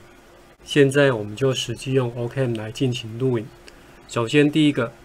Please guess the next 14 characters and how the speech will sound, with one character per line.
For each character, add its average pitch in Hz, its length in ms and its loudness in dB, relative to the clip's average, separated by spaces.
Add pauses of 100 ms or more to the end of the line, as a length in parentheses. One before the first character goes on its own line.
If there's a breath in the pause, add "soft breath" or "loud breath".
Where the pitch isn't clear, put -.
(140)
你 113 120 -4
要 123 100 0
来 120 160 0
这 131 100 0
边 123 320 0
选 107 340 -4
择 107 300 -6
您 110 240 -6
要 127 160 0
的 107 200 -6
录 127 240 -2
制 117 340 -4
区 - 220 -6
域。 120 220 -4